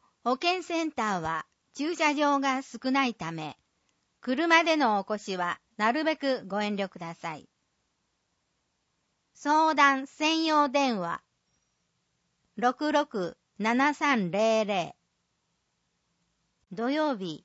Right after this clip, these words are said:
日曜日、祝日を除く毎日。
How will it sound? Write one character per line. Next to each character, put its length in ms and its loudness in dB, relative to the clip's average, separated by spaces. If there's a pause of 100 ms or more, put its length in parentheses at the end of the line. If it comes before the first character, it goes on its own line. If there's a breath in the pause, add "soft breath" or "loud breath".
(120)
日 400 -4
曜 260 0
日、 280 -12 (240)
祝 360 -8
日 320 -4
を 160 0
除 340 -4
く 300 -10 (140)
毎 260 -2
日。 520 -10